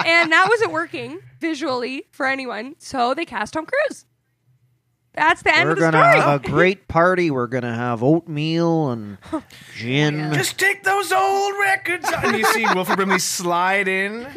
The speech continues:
Speaker 3: on his knees in his underwear.
Speaker 1: To be fair, of
Speaker 2: Oh.
Speaker 1: all of
Speaker 3: "I want
Speaker 1: tho-
Speaker 3: to have
Speaker 1: those actors,
Speaker 3: oral sex."
Speaker 1: <laughs> I feel like Wilford Brimley is the biggest Bob Seger fan of those three <laughs> actors, in fairness.
Speaker 2: <laughs>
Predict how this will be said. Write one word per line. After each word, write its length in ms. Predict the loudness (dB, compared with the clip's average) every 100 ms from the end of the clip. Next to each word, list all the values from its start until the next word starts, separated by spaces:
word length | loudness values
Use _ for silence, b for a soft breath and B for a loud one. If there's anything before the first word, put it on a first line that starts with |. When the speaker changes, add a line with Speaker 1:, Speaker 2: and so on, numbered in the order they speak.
| -4 -2
Speaker 3:
on 140 | 0
his 140 | 0 -2
knees 240 | -4 -4
in 80 | -4
his 100 | -2
underwear. 640 | -2 -2 -2 -2 -2 -8 -16 -6
Speaker 1:
To 100 | -2
be 100 | 0
fair, 280 | 2 4 4
of 100 | 4
Speaker 2:
Oh. 60 | 4
Speaker 1:
all 260 | 4 2
of 80 | 0
Speaker 3:
"I 40 | 0
want 220 | 0 0
Speaker 1:
tho- 60 |
Speaker 3:
to 40 | 0
have 220 | 2 2
Speaker 1:
those 60 | 4
actors, 240 | 4 4
Speaker 3:
oral 180 | 4 2
sex." 560 | 2 2 2 0 -8 -4
Speaker 1:
<laughs> 920 | 0 0 0 -6 _ _ _ _ -10
I 120 | -8
feel 180 | -4 0 0
like 80 | 0
Wilford 300 | -2 -2 0
Brimley 340 | 2 2 0
is 180 | 0 0
the 120 | -4
biggest 400 | -2 -2 -2 -4
Bob 240 | 2 2 0
Seger 420 | -8 -6 -6 -4
fan 300 | -2 -2 -4
of 100 | -4
those 240 | -4 -4
three 200 | -6 -4
<laughs> 160 | -2 -2
actors, 460 | -4 -6 -8 -8 -10
in 240 | -8 -6
fairness. 580 | -2 2 2 2 0
Speaker 2:
<laughs> 40 | 2